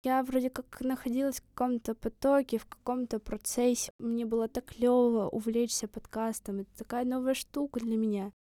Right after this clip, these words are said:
Я готова была до шести утра просто сидеть, втыкать в этот процесс, разбираться. И вот эта штучка какая-то маленькая, непонятная, постоянно во мне сидела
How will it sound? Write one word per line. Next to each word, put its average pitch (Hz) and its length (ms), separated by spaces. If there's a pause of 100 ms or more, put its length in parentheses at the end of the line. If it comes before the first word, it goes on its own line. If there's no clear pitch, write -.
(140)
Я 233 80
готова 247 380
была 254 300
до 240 280
шести 240 440
утра 233 400
просто 226 440
сидеть, 226 440
втыкать 226 520
в 214 80
этот 208 240
процесс, 233 580
разбираться. 214 840 (680)
И 262 60
вот 247 80
эта 240 180
штучка - 460
какая-то 233 360
маленькая, 214 460
непонятная, 214 420
постоянно 233 640
во 214 100
мне 220 200
сидела 269 500